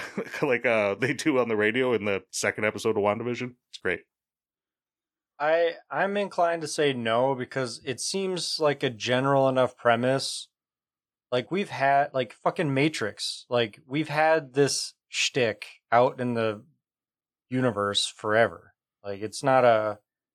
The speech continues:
Speaker 2: unheard of thing to be in a simulation and then realize your life isn't real and then have to give it up. Like, that's, I don't know.
Speaker 1: Yeah, I think it's just that they were watching it at the same time.
Speaker 2: Yeah,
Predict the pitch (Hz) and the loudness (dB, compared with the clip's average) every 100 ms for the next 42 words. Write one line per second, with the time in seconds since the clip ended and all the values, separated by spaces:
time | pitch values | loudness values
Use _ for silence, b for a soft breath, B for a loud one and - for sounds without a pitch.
0 | - 127 117 107 127 117 101 117 113 110 | -4 -2 -2 0 0 0 -2 -2 -2 -4
1 | 104 113 117 117 113 113 - 123 113 110 | -8 -8 -4 -2 -2 -2 -2 0 0 -2
2 | 110 - 107 101 101 _ _ _ _ _ | 0 0 0 -2 -8 _ _ _ _ _
3 | - 123 120 117 120 117 113 113 107 110 | -2 0 2 0 0 2 2 2 -2 0
4 | 113 110 113 104 110 107 113 107 104 110 | 0 0 -4 -6 -4 -2 -2 0 0 0
5 | 113 110 101 104 101 110 107 98 98 101 | -2 -4 -4 -4 -6 -8 -8 -6 0 0
6 | 92 113 107 104 120 - - - _ _ | 0 -4 -4 2 2 2 -10 -14 _ _
7 | _ _ _ _ _ - 107 90 90 92 | _ _ _ _ _ -8 -4 -4 -6 -12
8 | _ - 131 107 160 190 165 156 139 131 | _ -2 0 0 0 0 0 0 0 0
9 | 107 120 110 101 98 - 101 95 101 101 | -2 0 0 0 0 -2 -6 -4 -4 -4
10 | 95 127 92 95 95 | -2 2 2 2 -2